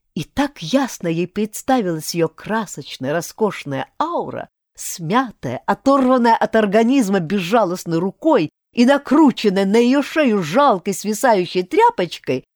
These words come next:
что она невольно отпрыгнула, окончательно завязнув в сугробе. "О, это правильно!" — обрадовался Добби и подскочил доделать мокрое дело.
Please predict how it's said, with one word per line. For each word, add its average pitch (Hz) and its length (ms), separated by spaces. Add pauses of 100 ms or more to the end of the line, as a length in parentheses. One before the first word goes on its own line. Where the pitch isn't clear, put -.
(400)
что - 360
она 254 160
невольно 247 540
отпрыгнула, 330 1120
окончательно 247 840
завязнув 147 540
в - 40
сугробе. 131 640 (800)
"О, 269 600 (520)
это 330 280
правильно!" — 403 1200 (340)
обрадовался 143 760
Добби 359 440
и 453 300
подскочил 302 580
доделать 180 520
мокрое 135 420
дело. 104 380